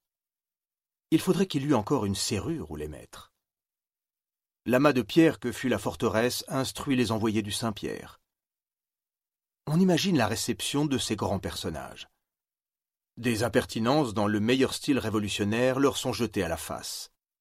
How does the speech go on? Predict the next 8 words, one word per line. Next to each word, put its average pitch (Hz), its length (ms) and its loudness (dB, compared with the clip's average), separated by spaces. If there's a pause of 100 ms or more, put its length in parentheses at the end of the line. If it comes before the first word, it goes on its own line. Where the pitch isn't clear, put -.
(840)
À 123 140 4
l'un 139 240 4
de 110 140 -2
ces - 200 -2
légats 123 400 2
qui 101 160 -8
les 85 200 -8
exige, 131 460 -6